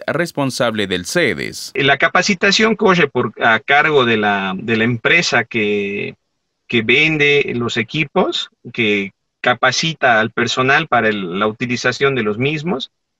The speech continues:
Speaker 2: y después la certificación tiene que correr por, a cargo del cedes, que es el que tiene que avalar y certificar que los resultados que emitan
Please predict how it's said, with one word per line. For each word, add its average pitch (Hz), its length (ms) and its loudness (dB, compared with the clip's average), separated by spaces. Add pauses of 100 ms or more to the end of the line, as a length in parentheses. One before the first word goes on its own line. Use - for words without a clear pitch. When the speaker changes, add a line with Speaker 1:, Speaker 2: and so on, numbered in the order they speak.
Speaker 2:
y 180 180 2
después 185 440 2
la 143 120 2
certificación 156 1040 2
tiene 143 280 0
que 113 240 0
correr 135 440 2
por, - 220 -2
a 98 100 2
cargo 123 320 2
del 104 140 -2
cedes, 160 480 0 (460)
que 143 140 2
es 139 100 -4
el 123 100 0
que 117 140 -2
tiene 135 300 2
que 113 120 0
avalar 135 540 6
y 135 60 0
certificar 127 920 0
que 113 280 2
los 107 280 -2
resultados 139 800 2
que 117 160 0
emitan 131 640 0